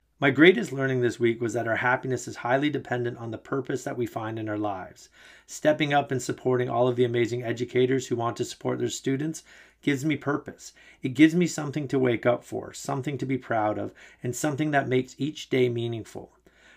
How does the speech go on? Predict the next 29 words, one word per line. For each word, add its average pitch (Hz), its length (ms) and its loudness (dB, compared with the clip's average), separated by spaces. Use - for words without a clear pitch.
During 156 320 8
this 143 160 0
global 135 280 2
pandemic, 117 720 -4
it 127 140 0
is 120 140 4
more 131 260 2
important 135 460 -2
than 127 120 0
ever 113 280 2
that 113 200 -4
we 117 120 -2
have 113 180 0
a 117 60 -4
purpose. - 580 -4
We 135 80 0
need 135 160 2
to 127 80 -2
give 131 240 2
meaning 135 320 0
to 139 180 -6
each 156 320 -4
day 123 280 0
by 123 140 0
supporting 131 560 -2
those 123 320 2
who 131 100 -4
need 117 200 -2
us, 107 300 -12